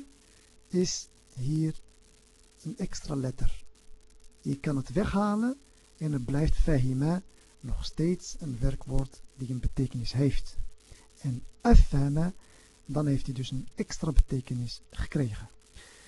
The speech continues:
والميم زائدة في حمل.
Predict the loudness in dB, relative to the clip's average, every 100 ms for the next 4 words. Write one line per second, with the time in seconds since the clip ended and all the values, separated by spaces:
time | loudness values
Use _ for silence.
0 | -20 -20 -20 -20 0 10 12 12 12 12
1 | 12 12 10 4 -10 2 8 8 6 2
2 | 2 4 4 4 2 0 4 6 6 6
3 | 2 2 4 4 4